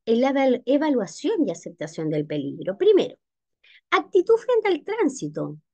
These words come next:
No consideran la conducción como algo peligroso. Por lo tanto, toman riesgos que no corresponden. Atribuciones sobre el comportamiento. Creen que conducen mejor que los demás.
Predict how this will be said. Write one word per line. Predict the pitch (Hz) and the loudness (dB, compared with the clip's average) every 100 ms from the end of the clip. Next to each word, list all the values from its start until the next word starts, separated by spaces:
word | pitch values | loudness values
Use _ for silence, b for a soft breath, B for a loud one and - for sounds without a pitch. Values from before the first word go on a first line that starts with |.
| _ | _
No | 254 294 427 | 4 4 4
consideran | 466 427 403 285 311 370 349 | 4 2 4 2 4 2 0
la | 320 | -2
conducción | 294 262 214 - - 349 | -2 -2 -2 -6 -6 -6
como | 349 349 294 | -2 -2 0
algo | 277 277 285 | 0 -4 -4
peligroso. | 269 208 165 160 156 - - _ _ B B B - | -4 -4 -6 -8 -10 -20 -20 _ _ B B B -14
Por | 139 | -10
lo | 135 | -8
tanto, | 160 170 254 | -8 -4 -2
toman | 240 214 190 | -2 -2 -2
riesgos | 170 180 196 254 | -4 -6 -6 -6
que | 254 202 | -4 -4
no | 170 156 175 | -2 -2 -4
corresponden. | - 226 247 453 403 269 - _ _ _ _ _ B B B B | -6 -8 -6 -2 -2 -2 -8 _ _ _ _ _ B B B B
Atribuciones | 320 294 370 381 - 453 480 | -2 4 6 4 2 0 0
sobre | 370 349 | 0 0
el | 330 | 0
comportamiento. | 294 285 269 254 226 277 381 - 170 | 0 -2 -2 -6 -2 -2 -2 -6 -10
Creen | 247 339 381 | -8 -6 -6
que | 359 | -8
conducen | 302 262 285 339 285 | -8 -6 -6 -2 -2
mejor | 240 220 220 | -2 -12 -10
que | 254 | -8
los | 240 | -8
demás. | 214 196 170 - _ | -6 -8 -8 -12 _